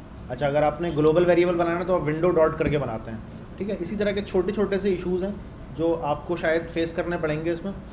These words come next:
तो वो जहाँ जहाँ पे आता जाएगा मैं वो बताता जाऊँगा कि इसमें क्या क्या differences हैं।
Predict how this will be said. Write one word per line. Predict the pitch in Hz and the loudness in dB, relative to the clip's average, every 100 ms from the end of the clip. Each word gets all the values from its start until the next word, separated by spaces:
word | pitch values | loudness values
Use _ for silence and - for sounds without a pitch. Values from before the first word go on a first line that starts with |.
| - - - - | -16 -16 -14 -10
तो | |
वो | 185 208 - 151 143 | -4 -4 -4 -10 -2
जहाँ | 165 196 | 0 2
जहाँ | 196 196 | 2 2
पे | 202 | 2
आता | 180 202 | 2 2
जाएगा | 196 190 196 | 2 4 2
मैं | 185 | 2
वो | 175 | 0
बताता | 143 123 123 143 | 0 2 2 0
जाऊँगा | 139 139 147 - - | -2 -4 -8 -10 -8
कि | |
इसमें | 135 - 139 | -8 -6 -4
क्या | 131 | -4
क्या | 120 139 | -2 -2
differences | 127 120 107 113 | -4 -4 -8 -8
हैं। | 104 | -8